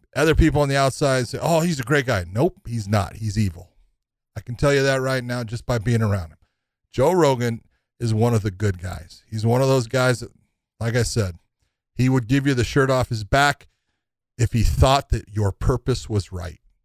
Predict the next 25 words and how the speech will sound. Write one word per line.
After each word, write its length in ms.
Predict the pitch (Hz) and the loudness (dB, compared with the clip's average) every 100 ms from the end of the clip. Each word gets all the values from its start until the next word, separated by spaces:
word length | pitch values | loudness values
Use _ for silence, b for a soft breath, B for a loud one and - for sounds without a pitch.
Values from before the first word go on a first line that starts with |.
| _ _ - | _ _ -4
He 120 | 110 | -4
doesn't 500 | 95 131 127 120 135 | 2 2 2 2 -2
have 340 | 101 123 123 | -2 -2 -2
that 260 | 107 117 - - | 0 -2 -2 -12
mean 420 | 107 113 127 120 | -4 0 2 2
bone 340 | 95 120 123 | 2 2 2
in 160 | 117 127 | 2 0
him. 200 | 139 139 _ _ _ _ _ | 0 -4 _ _ _ _ _
And, 320 | 110 110 104 | 0 2 2
uh, 240 | 107 104 101 - _ | 2 0 -4 -12 _
I'm 160 | - 160 | -6 0
just 180 | 156 | 0
gonna 140 | - 135 | 0 0
say 260 | - 131 | 2 2
this. 460 | 117 107 90 - - - _ _ _ _ _ - | 2 0 -2 -10 -14 -20 _ _ _ _ _ -2
Anybody 520 | 170 226 202 190 165 | 2 2 4 2 4
out 220 | 135 101 | 0 -2
there 240 | - 87 - _ _ _ _ _ | -8 -20 -20 _ _ _ _ _
who 120 | 139 | -2
thinks 540 | 131 - - 143 120 - | -2 -2 0 0 -2 -2
that, 160 | 117 - _ _ _ _ _ _ _ _ _ _ - | -4 -4 _ _ _ _ _ _ _ _ _ _ -8
you 120 | 127 | -6
know, 160 | 120 - _ _ | -6 -10 _ _
you 320 | _ 120 156 196 | _ -2 -2 -2
can 420 | - 156 127 | -2 -2 -2